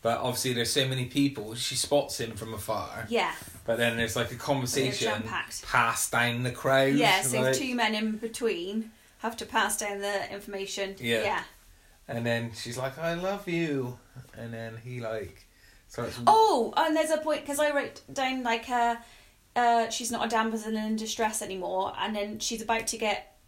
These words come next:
Speaker 2: mugged again while running to the subway.
Speaker 1: Mm.
Speaker 2: Um, but she's like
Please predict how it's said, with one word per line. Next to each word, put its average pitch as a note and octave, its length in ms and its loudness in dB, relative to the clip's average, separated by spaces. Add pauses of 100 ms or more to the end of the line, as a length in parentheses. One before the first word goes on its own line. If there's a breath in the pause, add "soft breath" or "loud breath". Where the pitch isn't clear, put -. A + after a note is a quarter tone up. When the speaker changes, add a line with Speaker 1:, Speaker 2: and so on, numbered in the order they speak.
(180)
Speaker 2:
mugged A3 640 0
again G#3 420 0
while G#3+ 240 2
running G3+ 360 -2
to A#3+ 220 -2
the - 60 -10
subway. D3 680 -4
Speaker 1:
Mm. B2+ 220 -2 (100)
Speaker 2:
Um, G3+ 480 0 (480)
but - 240 -2
she's - 180 -6
like F#3+ 220 -10